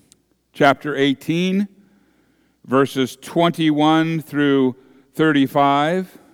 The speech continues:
and can be found on page fifteen twenty-seven in the Pew Bible.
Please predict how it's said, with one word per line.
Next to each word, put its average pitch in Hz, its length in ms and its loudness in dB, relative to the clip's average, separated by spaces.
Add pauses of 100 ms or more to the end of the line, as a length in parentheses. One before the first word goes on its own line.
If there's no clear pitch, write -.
(540)
and 101 180 -8
can 123 160 -2
be 120 140 0
found 135 380 0
on 123 160 -2
page 131 480 -4 (420)
fifteen 147 640 0
twenty-seven 135 920 0
in 117 120 2
the 110 100 0
Pew 135 320 -2
Bible. 107 480 -2